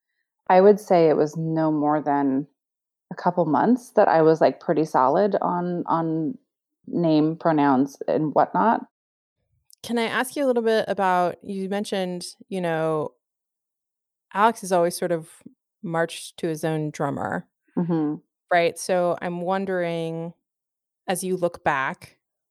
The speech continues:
Speaker 2: I already know the answer to this question, but <laughs> as you look
Speaker 1: <laughs>
Speaker 2: back, it sounds like even though you raised him to be sort of gender neutral and raised him in this way that you felt was really inclusive, that
Speaker 1: Mm-hmm.
Speaker 2: you were still surprised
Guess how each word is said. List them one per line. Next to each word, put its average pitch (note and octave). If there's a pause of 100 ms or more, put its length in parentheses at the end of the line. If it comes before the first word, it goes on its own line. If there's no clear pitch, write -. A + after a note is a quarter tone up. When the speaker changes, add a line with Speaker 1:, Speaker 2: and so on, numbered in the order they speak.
(160)
Speaker 2:
I F3
already E3+
know D#3+
the D3+
answer D3
to D3
this B2
question, - (260)
but D#3+
<laughs> -
as -
you A3
look D4+
Speaker 1:
<laughs> B3
Speaker 2:
back, E3+ (680)
it G3
sounds A#3+
like D#3
even F#3
though F3+
you F3
raised F3
him F3+
to F3
be D#3+
sort D#3+
of D#3
gender D#3
neutral D3
and C#3 (440)
raised E3
him E3
in D#3
this D3+
way D3
that C#3+
you D#3
felt C3
was D#3
really D3+
inclusive, D3 (360)
that F3
Speaker 1:
Mm-hmm. D3+
Speaker 2:
you F3
were E3+
still E3+ (640)
surprised D3